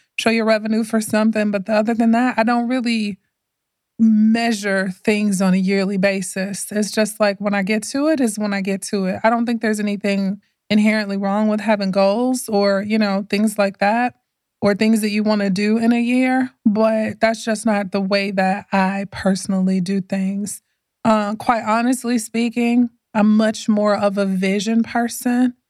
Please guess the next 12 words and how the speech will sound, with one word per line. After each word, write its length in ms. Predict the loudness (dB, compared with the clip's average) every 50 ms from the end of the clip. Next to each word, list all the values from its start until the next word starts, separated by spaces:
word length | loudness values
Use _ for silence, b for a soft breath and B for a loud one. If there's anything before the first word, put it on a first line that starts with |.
| _ _ _ _ _ _ _ 0
And 640 | 0 2 2 0 -2 -2 -2 -2 -2 -4 -4 -6 -6 -10 -14 -16 _ _ _ _ 0
I 80 | 0
was 160 | 2 0 -2
thinking 300 | -2 -2 0 2 2 2
about 320 | 2 2 2 0 0 0 0
it, 60 | 0
like, 200 | 0 -2 0 0
I 140 | 0 -2 -2
created 560 | -4 -6 -4 -2 0 2 2 0 0 0 -2
a 60 | -2 -2
vision 480 | -2 0 0 0 -2 -2 -2 -2 -2
board. 500 | -2 -2 -2 -2 -2 0 0 0 -2 -4